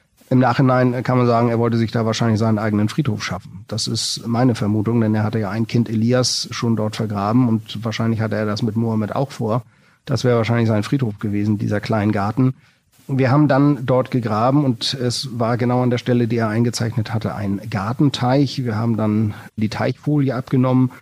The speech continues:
und darunter befanden sich Gehwegplatten und die Polizei hat gesagt, "Hier ist nichts mehr drunter." Und ich habe gesagt, "Doch, ich riech was." Ich habe den Leichnam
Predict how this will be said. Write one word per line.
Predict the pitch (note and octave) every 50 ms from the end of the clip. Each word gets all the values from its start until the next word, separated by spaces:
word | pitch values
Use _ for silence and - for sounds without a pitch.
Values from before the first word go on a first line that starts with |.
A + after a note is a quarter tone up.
| _ _ _ _ _ _ _
und | - B2 B2 A#2+ A2 A#2 - -
darunter | G#2 G2+ A#2+ A#2+ A#2 A#2+ A2
befanden | A2 A2+ - - A2+ A2+ G#2+ - A2+ G#2
sich | G2+ G#2+ G#2+ G#2 - - G#2 G#2 G#2
Gehwegplatten | A2 G#2+ A#2 C3+ C#3 C#3+ C#3+ C3+ B2+ - - - B2 B2 - C3+ B2 A#2+
und | A#2 G#2 A2
die |
Polizei | G#2+ - A#2+ A2+ A2 G#2 - A2 A2
hat | A2 G#2+ G#2+
gesagt, | G#2 G#2+ G#2+ G#2+
"Hier | - -
ist | - A#2+
nichts | B2 G2+ F#2+ -
mehr | G#2 G2 F#2+
drunter." | G2 G2 G#2+ A2 A#2 A2+ A2
Und | G#2+ A2
ich | A2+ -
habe | A#2 A#2
gesagt, | A#2 A2+ A2 G#2+ G#2+ A2
"Doch, | G#2+ A2+ -
ich | A2+ B2+ A#2+ G#2+ G#2+
riech | C3 D#3+ D#3 G#2+
was." | F2 - - - - - A2+ -
Ich | - -
habe | A#2 G#2+ - - - - _
den | A2+ A2 G#2+
Leichnam | G#2 G2 A#2 A#2+ - B2+ B2 A#2+ B2 B2 B2 A#2+